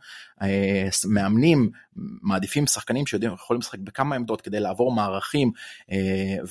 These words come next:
ו-, וגם גארי מציין את זה. אני ידעתי איזה סוג שחקן, אני, אני ידעתי את המנטליות שלי, וגם תור קרלסן שהביא אותי ידע את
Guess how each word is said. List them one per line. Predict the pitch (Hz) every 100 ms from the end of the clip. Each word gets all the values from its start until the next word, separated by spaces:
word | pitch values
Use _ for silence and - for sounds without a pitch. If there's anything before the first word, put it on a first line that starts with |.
| -
ו-, | 95 92
וגם | 101 139
גארי | 165 180
מציין | 139 - 110
את | 98
זה. | 104
אני | 113
ידעתי | 127 127
איזה | 113
סוג | 107 110
שחקן, | - - - 98
אני, | 98 107 -
אני | 101
ידעתי | 101 107 117
את | 104 -
המנטליות | 101 98 110 104
שלי, | - 90
וגם | 90 95 98
תור | - 113
קרלסן | - 107 107
שהביא | - 98 107
אותי | 101 92
ידע | 95 101
את | 107